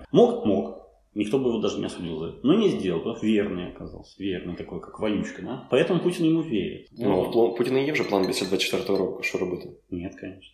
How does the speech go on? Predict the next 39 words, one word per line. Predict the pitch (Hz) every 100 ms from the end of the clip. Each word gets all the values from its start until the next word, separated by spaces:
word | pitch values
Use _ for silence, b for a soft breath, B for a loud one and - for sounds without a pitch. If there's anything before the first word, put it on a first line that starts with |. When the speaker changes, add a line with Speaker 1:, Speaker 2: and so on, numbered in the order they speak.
| _ -
Speaker 1:
Ни, | 95
Speaker 2:
Ну. | 92
Speaker 1:
ни | 104
у | 113
кого | 131 151
нет | 113 -
плана. | 95 87 104
Никто | - 165
не | 151
знает, | 104 107 95
что | - -
будет | 92 -
после | -
Speaker 2:
Ні, | 104
Speaker 1:
этого. | - 95 - -
Speaker 2:
ну, | 107
не | 123
діло, | 151
що | 135
ніхто | 101 -
не | 101
знає. | 92 92 92 92
Я |
питаю | 90 101 104
самого | - 113 110 110
Путіна, | 120 92
самої | - 98 98
верхівки. | 101 - 101 -
Вони | 95 104
вже | 98 98
знають, | 117 202
що | -
будуть | 98 92
робити | 95 92 -
після | - -
цього? | - 104
Speaker 1:
Нет, | 131 -
конечно. | 110 104 - -
Speaker 2:
Теж? | 107